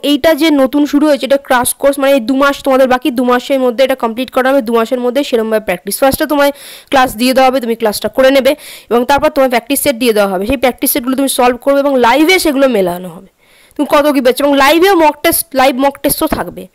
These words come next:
ঠিক আছে? যাতে করে কি তোমায় কমপ্লিট শেষ করে দেয়। লাইভ থাকছে, রেকর্ড ক্লাস থাকছে, লাইভ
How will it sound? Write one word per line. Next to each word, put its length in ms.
ঠিক 140
আছে? 240
যাতে 200
করে 200
কি 80
তোমায় 240
কমপ্লিট 320
শেষ 240
করে 160
দেয়। 120
লাইভ 440
থাকছে, 360
রেকর্ড 300
ক্লাস 220
থাকছে, 280
লাইভ 260